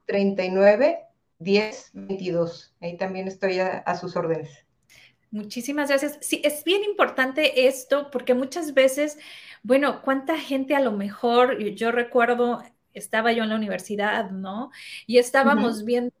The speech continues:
Speaker 2: de una pizzería, ¿no? Entonces, eh, era una pizzería local y querían hacer la franquicia. Entonces, el
Speaker 1: Ujú.
Speaker 2: dueño no quería, porque no quería que se,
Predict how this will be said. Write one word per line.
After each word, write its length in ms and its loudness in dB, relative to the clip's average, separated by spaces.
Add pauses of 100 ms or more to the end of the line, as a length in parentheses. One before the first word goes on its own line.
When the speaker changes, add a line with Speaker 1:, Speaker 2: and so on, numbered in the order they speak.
(100)
Speaker 2:
de 100 -6
una 440 -2
pizzería, 760 -4
¿no? 360 -8
Entonces, 580 -2 (480)
eh, 520 -4 (100)
era 300 8
una 260 0
pizzería 560 -2
local 600 -2 (380)
y 160 -4
querían 640 2
hacer 420 2
la 460 -2
franquicia. 920 -6 (360)
Entonces, 420 -4
el 160 4
Speaker 1:
Ujú. 20 0
Speaker 2:
dueño 380 0
no 80 -6 (100)
quería, 600 -2 (100)
porque 240 -6
no 160 -4
quería 460 0
que 100 -8
se, 280 -6